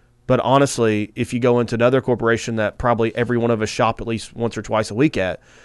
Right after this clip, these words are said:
they're gonna fund certain things too. But they don't, that's not their agenda. Does that make sense? And I think that's the questionable thing. That's how it starts to get really difficult and really, because if, if,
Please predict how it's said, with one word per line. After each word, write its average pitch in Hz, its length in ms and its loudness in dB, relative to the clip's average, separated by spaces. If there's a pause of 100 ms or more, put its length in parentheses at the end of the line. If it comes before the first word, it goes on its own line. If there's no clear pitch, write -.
(220)
they're 127 220 4
gonna 120 160 2
fund 107 260 -4
certain 101 240 -6
things 92 240 -8
too. - 220 -10 (840)
But 117 160 -2
they 123 120 2
don't, 120 340 0
that's 123 200 -4
not 120 180 -2
their 107 160 0
agenda. 101 540 -8 (120)
Does 117 80 -6
that 123 140 2
make 123 160 0
sense? 127 420 -4 (720)
And 120 120 0
I 110 60 2
think 120 300 -2
that's 117 280 2
the 117 100 -4
questionable 95 480 -6
thing. 92 220 -12
That's 120 200 -2
how 131 180 2
it - 80 -8
starts 113 300 -2
to 120 60 -6
get 110 140 -2
really 113 300 -2
difficult 110 520 -4
and 104 120 -6
really, 107 300 -2 (460)
because 110 420 0 (600)
if, 127 340 2 (680)
if, 131 380 2